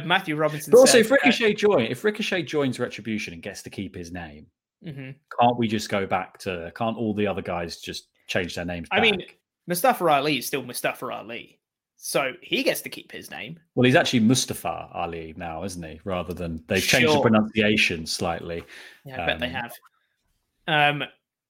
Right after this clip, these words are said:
Speaker 1: Matthew Robinson says, "I think I solved the Raw problem. Have longer commercials so that three ha-, three hours has less T V time so that the stories don't feel like they're pushing to fill time. Then U S A Network makes more money,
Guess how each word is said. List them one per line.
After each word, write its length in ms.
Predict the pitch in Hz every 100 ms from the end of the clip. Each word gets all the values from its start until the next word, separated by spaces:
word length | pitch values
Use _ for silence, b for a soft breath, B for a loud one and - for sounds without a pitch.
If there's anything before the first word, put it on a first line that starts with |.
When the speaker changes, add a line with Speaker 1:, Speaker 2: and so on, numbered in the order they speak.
| _
Speaker 1:
Matthew 320 | 196 208 170 156
Robinson 420 | 151 147 - 143
says, 340 | - 139 139
"I 120 | 160
think 160 | 160 202
I 80 | 170
solved 320 | - 185 175
the 100 | 185
Raw 240 | 175 220
problem. 480 | 196 170 151 147 120 b b
Have 180 | - 202
longer 320 | 202 233 247
commercials 580 | 233 214 202 196 190 139 -
so 80 |
that 200 | 143 156
three 300 | 151 - 220
ha-, 240 | 190 160 - -
three 300 | 202 220 156
hours 300 | 143 147 147
has 180 | 143
less 280 | 143 175 196
T 200 | - 170
V 180 | 156 220
time 380 | - 135 131 139 B
so 120 | -
that 100 | 165
the 60 | 160
stories 480 | - 196 185 151 147
don't 220 | 160 147
feel 200 | - 165
like 180 | 147 151
they're 100 | 156
pushing 400 | 151 170 165 147
to 80 | 143
fill 240 | 165 165
time. 380 | - 180 143 120 B B
Then 160 | 147 147
U 160 | 151 147
S 120 | 147
A 120 | 135
Network 500 | 135 147 139 156 156
makes 240 | 139 139
more 160 | 156 143
money, 340 | 139 127 147